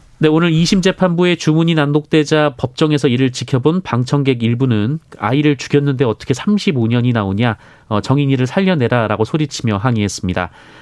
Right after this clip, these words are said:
어, 일부 방청객들은 오열하기도 했고요.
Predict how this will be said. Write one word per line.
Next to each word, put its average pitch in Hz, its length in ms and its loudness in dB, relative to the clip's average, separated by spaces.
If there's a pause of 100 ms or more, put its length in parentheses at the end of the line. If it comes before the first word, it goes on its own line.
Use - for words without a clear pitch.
(160)
어, 110 140 0
일부 135 280 2
방청객들은 127 920 -2
오열하기도 107 520 0
했고요. 104 460 -2